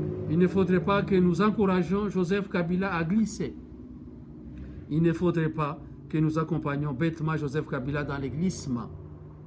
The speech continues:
Respectons les préavis accordés à Joseph Kabila par M. Étienne Tshisekedi, président de l'U-, l'U D P S, et agissons dans les quatre points carrés du préavis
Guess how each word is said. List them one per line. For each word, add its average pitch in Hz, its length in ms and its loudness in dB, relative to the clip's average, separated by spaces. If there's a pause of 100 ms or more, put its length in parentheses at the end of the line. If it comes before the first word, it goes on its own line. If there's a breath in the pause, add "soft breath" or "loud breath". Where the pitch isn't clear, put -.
(340)
Respectons 180 640 2
les 170 120 2
préavis 165 440 2
accordés 151 380 0
à 151 80 -2
Joseph 147 320 -4
Kabila 123 500 -6 (1500)
par 165 380 2 (960)
M. 170 160 4 (140)
Étienne 170 440 2
Tshisekedi, 147 600 -4 (840)
président 160 440 2
de 143 100 -2
l'U-, 165 260 0 (140)
l'U 185 140 4
D 165 120 2
P 117 120 -6 (160)
S, - 280 -18 (520)
et 143 160 0
agissons 180 560 4
dans 175 140 2
les 175 100 4
quatre 185 320 0
points 214 380 2
carrés 190 460 4
du 170 120 0
préavis 165 600 2